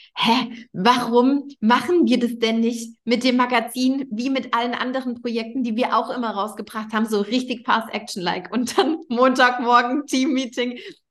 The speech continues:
ich pitch das in der Runde und hab so gemeint, „Ey Leute, lasst uns das einfach machen, wir fangen an mit fünfzehn Seiten und wir machen das aber in zwei Wochen, weil bla bla bla, dann können wir das als Freebie für das und das und das.“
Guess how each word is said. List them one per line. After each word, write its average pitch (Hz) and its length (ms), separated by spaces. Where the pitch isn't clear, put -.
ich 302 240
pitch - 300
das 254 200
in 262 160
der 240 220
Runde 254 540
und 233 180
hab 220 100
so - 140
gemeint, 214 320
„Ey 226 160
Leute, 262 280
lasst 247 200
uns 269 140
das 240 140
einfach 240 280
machen, 233 300
wir 226 140
fangen 240 220
an 247 120
mit 233 140
fünfzehn 247 440
Seiten 240 440
und 240 160
wir 247 80
machen 240 300
das 233 140
aber 220 200
in 214 100
zwei 220 340
Wochen, 240 340
weil 214 200
bla 220 180
bla 220 100
bla, 226 240
dann 220 160
können 226 240
wir 214 100
das 214 200
als 202 520
Freebie 233 380
für 214 80
das 202 240
und 190 100
das 180 140
und 175 120
das.“ 170 180